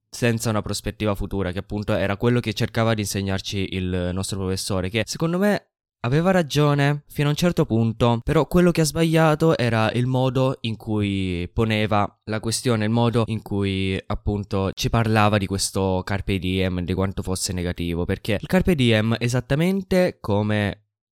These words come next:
potremmo dire qualsiasi cosa filosofica, qualsiasi branca della filosofia, qualsiasi teoria filosofica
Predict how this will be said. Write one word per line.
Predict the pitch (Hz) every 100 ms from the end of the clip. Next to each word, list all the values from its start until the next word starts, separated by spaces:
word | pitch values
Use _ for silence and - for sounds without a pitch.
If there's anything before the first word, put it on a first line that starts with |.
| _ _
potremmo | 117 127 139
dire | 139 135 123 -
qualsiasi | 123 113 165 160
cosa | 156 147
filosofica, | 127 127 139 117 104 104 110
qualsiasi | 117 - 143 139 127 - -
branca | 95 104 113 117
della | 107
filosofia, | 104 104 104 107 113
qualsiasi | 104 123 120 117 110 110 104
teoria | 110 107 123
filosofica | 120 104 107 92 95 - 92